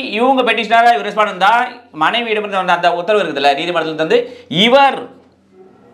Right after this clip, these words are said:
ரெஸ்பாண்டண்டா இருக்கிற போது இவர் அதை ரிசீவ் பண்ணிட்ட இருந்து அந்த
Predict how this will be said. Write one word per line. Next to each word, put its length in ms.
ரெஸ்பாண்டண்டா 420
இருக்கிற 300
போது 120
இவர் 280
அதை 160
ரிசீவ் 260
பண்ணிட்ட 260
இருந்து 260
அந்த 320